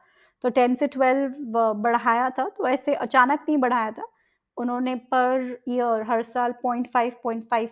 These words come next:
करके बोला था। तो ट्वेंटी टू ट्वेंटी थ्री में it is eleven point five percent तक का टारगेट है। अ, इसके अंदर बहुत सी चीज़ें आती हैं।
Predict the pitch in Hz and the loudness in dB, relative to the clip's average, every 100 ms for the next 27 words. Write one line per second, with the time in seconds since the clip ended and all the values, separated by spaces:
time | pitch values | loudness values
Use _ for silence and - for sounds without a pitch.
0 | - 220 220 214 208 202 202 392 - _ | -6 -8 -6 -6 -4 -4 -6 -10 -12 _
1 | _ _ _ _ 233 233 262 240 277 285 | _ _ _ _ -6 0 2 2 0 -2
2 | 285 269 233 233 247 - 262 254 254 392 | -2 0 -2 -4 -6 -4 -2 -2 -2 -6
3 | - - 214 - 240 233 233 240 233 240 | -12 -12 -8 -2 -2 -2 -4 -4 -2 -2
4 | 240 247 254 - 226 233 - 247 - 247 | -2 -2 -2 -2 -2 -2 -2 -4 -2 -4
5 | 240 - _ 226 - 220 220 208 214 - | -4 -10 _ -8 -2 0 2 0 -4 -6
6 | - 320 _ _ _ _ _ _ _ _ | -6 -6 _ _ _ _ _ _ _ _
7 | - 240 240 240 - 269 349 330 359 240 | 2 4 4 0 -4 0 4 6 6 4
8 | 254 285 294 330 285 247 247 240 214 233 | 8 6 6 2 2 0 2 2 0 -4
9 | 262 | -10